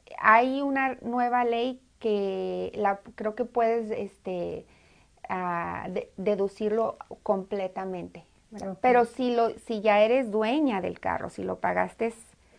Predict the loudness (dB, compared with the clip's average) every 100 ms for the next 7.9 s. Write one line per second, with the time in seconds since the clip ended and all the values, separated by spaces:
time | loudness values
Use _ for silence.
0 | -18 -14 2 2 4 4 6 8 10 10
1 | 8 4 0 2 0 -2 -4 -4 -2 -4
2 | -6 -12 -18 -20 _ -10 -2 0 4 4
3 | 2 -2 -4 -2 -2 0 -2 2 2 4
4 | 2 0 0 -2 -6 -14 -6 -6 -6 _
5 | -4 -4 -4 -4 -4 2 2 2 -2 -4
6 | 0 -2 -4 _ _ _ _ _ -4 -2
7 | -2 -2 -6 -10 -14 -16 -20 -20 -20